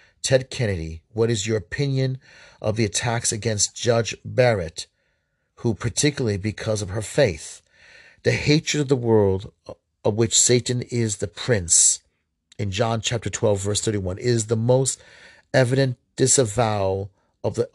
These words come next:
utopian dream of Fratelli Tutti. There cannot be a brotherhood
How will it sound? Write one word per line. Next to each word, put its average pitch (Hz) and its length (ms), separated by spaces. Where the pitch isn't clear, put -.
utopian 117 680
dream 98 440
of 101 100
Fratelli 104 460
Tutti. 76 540
There 120 180
cannot 147 480
be 151 140
a 131 80
brotherhood 107 800